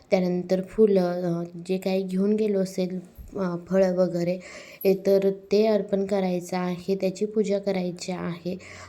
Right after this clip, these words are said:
आणि मेन म्हणजे बेलाची पानं सोमवारी तोडायची नाही, कधी कधी इथं भेटतात, कधी कधी भेटत नाही. त्यामुळे सांगते, तिथं मंदिरामध्ये पण झाड आहे, पण सोमवारी तोडायला चालत नाही, आपण आदल्या दिवशीच तोडून ठेवायची, त्या दिवशी अजिबात तोडायची नाही.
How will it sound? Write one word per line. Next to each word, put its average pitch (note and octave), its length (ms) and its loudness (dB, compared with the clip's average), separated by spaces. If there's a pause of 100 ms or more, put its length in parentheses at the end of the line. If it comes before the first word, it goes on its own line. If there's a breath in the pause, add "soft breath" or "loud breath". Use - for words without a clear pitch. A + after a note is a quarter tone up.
आणि F#3 440 0
मेन F#3+ 480 2
म्हणजे G3 300 2
बेलाची F#3+ 420 0
पानं F#3 280 -2
सोमवारी F#3 480 -2
तोडायची F#3 540 -2
नाही, G3+ 280 -2
कधी F#3+ 180 2
कधी F#3+ 200 -2
इथं F#3+ 180 -2
भेटतात, G3+ 380 -2
कधी F#3+ 260 -2
कधी F#3+ 160 -2
भेटत F#3+ 420 -4
नाही. G#3 220 -4 (420 loud breath)
त्यामुळे G#3 360 4
सांगते, G3 260 0
तिथं F#3+ 240 -6
मंदिरामध्ये F#3+ 520 0
पण G#3+ 220 -2
झाड G#3 180 -8 (100)
आहे, G3+ 300 -6
पण G3+ 300 -4
सोमवारी G3+ 580 -4
तोडायला F#3+ 320 4
चालत F#3 480 -2
नाही, F#3 160 0 (420 loud breath)
आपण G3+ 220 0
आदल्या G3 280 0
दिवशीच G#3 400 0
तोडून F#3+ 280 6
ठेवायची, F3+ 480 -2
त्या F#3+ 140 -6
दिवशी F#3 320 -2
अजिबात F3+ 340 -2 (100)
तोडायची F3+ 420 -2
नाही. F#3 140 -2